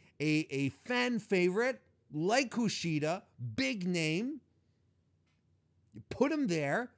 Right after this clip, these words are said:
That'll add some prestige to your brand. You can talk to me about Hideo Itami all you like. Hideo Itami never had the reach that a guy like Kushida has.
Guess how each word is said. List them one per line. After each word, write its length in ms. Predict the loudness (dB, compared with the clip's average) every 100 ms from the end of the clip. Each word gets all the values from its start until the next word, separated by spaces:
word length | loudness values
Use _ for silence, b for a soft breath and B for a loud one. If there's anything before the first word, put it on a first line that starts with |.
| -2
That'll 340 | 0 0 2
add 160 | 2 2
some 140 | -2
prestige 640 | -2 -4 -2 0 2 0 -2
to 80 | -2
your 140 | 0
brand. 380 | 0 -2 -4 -8 B B B B _ _ _ -8
You 160 | -6 -2
can 160 | 0
talk 260 | 0 0 0
to 80 | 0
me 120 | 2
about 220 | 4 4
Hideo 460 | 4 4 4 4 2
Itami 360 | -2 -2 -4 -2
all 240 | -2 0
you 140 | 2
like. 520 | 0 -2 -2 -4 -8 -20 b b -4
Hideo 420 | -2 0 2 2
Itami 460 | 0 -4 -2 -2
never 520 | 0 2 2 2 0 -2
had 520 | 0 2 2 0 -6 b b
the 160 | 4 4
reach 800 | 4 2 2 0 -2 -6 -8 -12 _ _ _ _ _ _ _ _ _ _ _ _ _ _ -8
that 220 | -8 -6
a 80 | -4
guy 180 | -2 -2
like 160 | -2
Kushida 500 | -2 -4 0 0 0
has. 460 | -2 -6 -12 -20